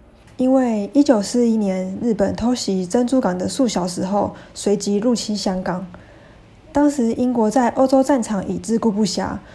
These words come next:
所以香港很快就被日本全面占领了。日军入侵香港后，不仅虐待平民和战俘，又掠夺物资支撑日军继续作战，所以张爸就在隔年，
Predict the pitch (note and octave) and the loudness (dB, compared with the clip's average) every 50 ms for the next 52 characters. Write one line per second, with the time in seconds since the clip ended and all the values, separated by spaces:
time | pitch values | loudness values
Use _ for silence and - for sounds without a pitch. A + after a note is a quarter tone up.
0 | - - - - - B3 B3 B3 A#3 - - C4+ C#4+ C#4 B3 A3+ A3 G3 G3 F#3 | -20 -18 -6 -2 0 2 4 2 2 2 2 2 2 2 2 -2 -2 -2 -2 -4
1 | - - G#3+ G#3+ G3+ A3 G#3 G3+ A3 G#3+ G3+ G3+ A3+ A3 - - E3+ E3 F#3+ - | -2 0 0 0 2 0 0 2 2 2 2 4 2 2 2 0 -2 -4 -6 -6
2 | - A3 G3 A#3+ C4+ A#3+ G#3+ - B3 G#3+ F#3 F3+ E3 - - - - - - - | -4 0 2 4 4 2 2 0 0 0 0 -2 -4 -4 -4 -6 -6 -6 -8 -14
3 | - - - - - - - - - - - - - - - - - - - - | -20 -20 -20 -20 -20 -20 -20 -20 -20 -20 -20 -20 -20 -20 -20 -20 -20 -20 -20 -20
4 | - - - - - - C#4+ B3 A#3 - - A3 G#3+ G#3+ A#3+ C4 A#3+ A#3 - A#3+ | -20 -20 -20 -20 -12 -6 -4 -4 -2 -2 -2 -2 0 0 0 0 -2 -2 -2 -2
5 | A#3 - B3 A#3+ A#3+ A3 - G3 F3+ G3+ G#3+ G3 - - - - - - - - | -2 -2 -2 -4 -4 -4 -6 -6 -4 -4 -2 -2 -2 -4 -10 -18 -20 -20 -20 -20
6 | - - - A#3+ G3+ - G3 F#3 F3 F#3 G#3 A3+ G#3+ B3 A3+ G#3 G#3 - - G3 | -18 -4 -2 -2 -2 0 -2 -2 -2 -2 -2 -2 0 2 2 2 2 0 0 0
7 | G3+ G#3+ A3+ A#3+ A#3 A3 - B3+ A3+ G3+ F3+ - - F#3+ F3+ - - - - - | 0 0 0 0 -2 -2 -2 -2 -2 -4 -4 -4 -4 -4 -4 -4 -6 -8 -16 -20
8 | - - - G#3+ G#3+ G3+ G3 F#3+ G#3 A#3 G#3 G3 - E3 F3 - A3+ A3+ F#3 - | -20 -8 -2 0 2 2 2 2 2 2 2 2 2 0 0 0 0 -2 -2 -2
9 | G3+ G#3 G#3 G3+ - A3+ A3+ - A#3+ A#3+ A#3 A#3+ B3+ B3 G#3 - G#3 G#3+ G#3+ G#3+ | -2 -2 -4 -4 -4 -6 -4 -2 -2 -2 0 0 0 -2 -2 -2 -2 -2 -4 -2
10 | - C4+ A#3+ - - A3+ - - G#3 F3 - - - - - - - - - - | 0 -2 0 0 0 -2 0 2 2 0 0 -2 -6 -6 -8 -10 -14 -18 -20 -20
11 | - - - - - - - G3+ F#3 F#3+ F#3 - - - - G3+ G3+ G#3+ A3+ G3 | -20 -20 -20 -20 -20 -10 -6 -2 0 0 0 -2 -2 -4 -4 -2 -2 0 0 0
12 | - - G#3+ G3 - A3 G3 F#3 F3+ - F3+ F3+ F#3 F#3 F#3+ F3+ F3+ G3 | 0 0 0 0 0 0 0 0 0 0 0 0 0 0 -2 -2 -2 -4